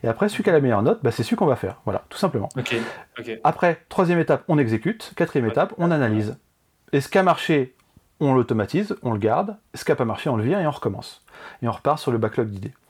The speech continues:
Speaker 1: Ça, c'est le gros hacking process. Voilà.
Speaker 2: D'accord. Ok. C'est vrai que c'est
Speaker 1: Et
Speaker 2: super intéressant. Vas-y, continue.
Speaker 1: Ouais, et du coup, en fait, il y a, il y a pas mal de, d'incompréhension là-dessus. C'est-à-dire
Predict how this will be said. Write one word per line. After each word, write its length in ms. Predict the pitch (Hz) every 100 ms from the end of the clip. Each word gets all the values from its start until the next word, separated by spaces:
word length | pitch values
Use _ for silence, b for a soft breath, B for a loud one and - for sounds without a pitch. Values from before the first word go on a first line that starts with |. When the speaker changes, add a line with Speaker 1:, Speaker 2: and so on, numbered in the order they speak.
| B B B
Speaker 1:
Ça, 300 | - 151 208
c'est 320 | 208 - 139
le 120 | 165 123
gros 240 | 123 139
hacking 240 | 135 170
process. 580 | 165 - 135 - - - _ _ _ -
Voilà. 220 | 107 - _ -
Speaker 2:
D'accord. 300 | 120 113 104 - _ _ _ -
Ok. 180 | 113 117 113 B B -
C'est 120 | 170
vrai 20 |
que 60 | 180
c'est 140 | 151
Speaker 1:
Et 40 | -
Speaker 2:
super 240 | 120 120
intéressant. 360 | 113 113 107 135 - _ _
Vas-y, 280 | 113 110 127
continue. 320 | 123 113 117 - _ _ _ _ 143
Speaker 1:
Ouais, 260 | 165 101
et 100 | 135
du 140 | 131 156
coup, 120 | 247
en 80 | 190
fait, 280 | 233 - -
il 100 | 135
y 100 | 143
a, 160 | 139 - - _
il 60 | 147
y 40 |
a 40 | 127
pas 120 | 160
mal 240 | 185 175
de, 200 | 123 123
d'incompréhension 600 | 120 123 139 - 139 131
là-dessus. 340 | 151 135 113 - _
C'est-à-dire 280 | - 123